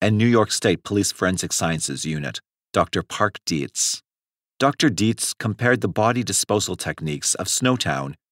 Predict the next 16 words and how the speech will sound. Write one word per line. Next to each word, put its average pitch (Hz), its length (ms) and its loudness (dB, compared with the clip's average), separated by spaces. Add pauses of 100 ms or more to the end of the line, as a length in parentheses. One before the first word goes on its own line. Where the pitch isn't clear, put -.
to 120 80 -4
those 113 400 6
of - 160 -4
prolific 113 420 0
serial 90 360 2
killer 73 440 -6
Jeffrey 82 360 -2
Dahmer, 71 420 -4 (280)
who 120 140 4
alone 110 440 4
murdered 95 380 -2
seventeen 107 800 -2
young 80 240 -4
boys 73 480 -4
and 71 140 -8
men. 69 340 -8